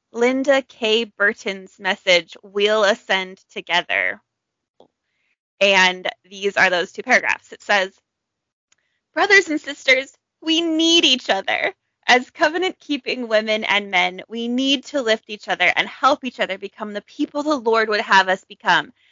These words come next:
And we need to work together to lift the rising generation, to help them reach their divine potential as heirs of eternal life.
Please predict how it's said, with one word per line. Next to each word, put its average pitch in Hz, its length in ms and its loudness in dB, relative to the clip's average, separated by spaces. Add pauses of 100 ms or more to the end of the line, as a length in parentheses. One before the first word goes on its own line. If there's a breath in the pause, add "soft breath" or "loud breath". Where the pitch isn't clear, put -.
(220 soft breath)
And 226 100 0
we 269 140 2
need 339 220 0
to 330 120 -12
work 277 240 0
together 226 920 0
to 285 140 -4
lift 262 420 2
the 214 120 0
rising 208 420 0
generation, 180 680 -6
to 185 120 0
help 277 280 0
them 262 180 0
reach 240 320 -6
their 208 140 2
divine 226 400 -2
potential 220 560 -6
as 190 100 0 (140)
heirs 220 360 2
of 196 220 -2
eternal 196 640 -6
life. 151 320 0